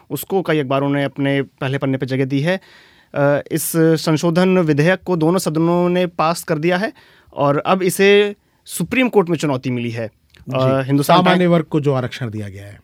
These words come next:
Speaker 1: जी बिल्कुल। हिंदुस्तान टाइम्स ने इससे जुड़ी खबर को प्रकाशित किया है कि Youth for Equality नामक एक समूह है जिसने इस संशोधन विधेयक को सुप्रीम कोर्ट में चुनौती दी है और ये कहा है कि संविधान की मूल भावना का उल्लंघन करता है ये विधेयक।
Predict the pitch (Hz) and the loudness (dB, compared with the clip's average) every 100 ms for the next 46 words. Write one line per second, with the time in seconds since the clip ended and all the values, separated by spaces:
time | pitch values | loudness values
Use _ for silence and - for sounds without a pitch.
0 | 135 170 147 139 131 113 _ _ - 143 | -2 2 2 0 -4 -8 _ _ -2 -2
1 | 151 180 165 170 196 - 185 180 156 160 | 0 -2 -2 -4 -4 -4 -6 -4 -4 -4
2 | 160 143 156 151 156 147 143 156 151 160 | -4 -4 -4 -4 -6 -6 -6 -6 -4 -4
3 | 170 185 190 160 143 240 - 208 202 135 | -4 -4 -2 0 0 -2 -2 -4 -4 -6
4 | 165 180 180 190 160 156 156 - 143 180 | -2 -2 -2 -4 -4 -6 -8 -2 0 0
5 | 175 190 185 151 165 165 - 160 165 160 | 0 0 -2 -4 -6 -4 -6 -6 -6 -4
6 | 147 165 170 147 143 156 160 160 139 143 | -6 -4 -4 -2 -2 -2 -4 -10 -10 -4
7 | 160 156 156 160 143 135 139 196 185 190 | -4 -4 -6 -8 -6 -6 -6 -6 -4 -2
8 | 214 - - - - 135 131 160 185 185 | -2 -6 -18 -18 -4 -2 0 -2 -4 -4
9 | 165 196 202 165 151 147 135 151 175 175 | -2 -4 -6 -8 -4 -4 -4 -4 -4 -6
10 | 185 202 220 _ _ - 147 202 220 151 | -8 -10 -10 _ _ -6 -2 0 0 0
11 | 156 160 160 - 160 160 156 175 127 110 | 0 0 -4 -2 2 2 2 -2 -4 -10
12 | 110 113 117 117 117 117 | -10 -8 -6 -8 -8 -10